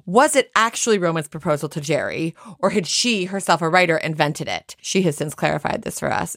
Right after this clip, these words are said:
"No, I was just, like, being an asshole, being like, 'No, no, no, it's already been done,' but in a cute and love and warm and funny way."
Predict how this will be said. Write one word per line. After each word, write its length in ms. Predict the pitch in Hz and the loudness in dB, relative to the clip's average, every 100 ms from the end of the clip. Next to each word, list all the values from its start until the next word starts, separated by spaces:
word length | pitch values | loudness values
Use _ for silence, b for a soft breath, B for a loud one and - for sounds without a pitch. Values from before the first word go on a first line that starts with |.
| - | -6
"No, 100 | 180 | -2
I 80 | |
was 120 | 165 151 | -2 -2
just, 220 | 196 - | -6 -6
like, 160 | 170 | -6
being 200 | - 160 | -2 -2
an 100 | 151 - | -2 -2
asshole, 680 | 147 175 - 147 113 - - - | 0 0 -2 -2 0 0 -2 0
being 240 | 160 160 | 0 2
like, 240 | 156 147 | -2 -2
'No, 100 | 180 | 0
no, 100 | 202 | 2
no, 340 | 196 202 165 147 | 2 2 2 0
it's 340 | - - - - | -6 -12 -14 2
already 380 | 196 196 185 175 | 4 6 4 4
been 220 | 170 156 | 2 2
done,' 340 | 151 170 - - | 2 2 0 -4
but 120 | 202 196 | 0 2
in 120 | 190 | 0
a 40 | |
cute 260 | 151 - 156 | 0 -2 0
and 160 | 147 139 | -2 -2
love 200 | 143 143 | -2 -2
and 160 | 143 | -4
warm 200 | 139 135 | -4 -4
and 100 | 98 | -4
funny 260 | - 226 185 | 0 2 0
way." 340 | 110 98 160 | -4 -6 -6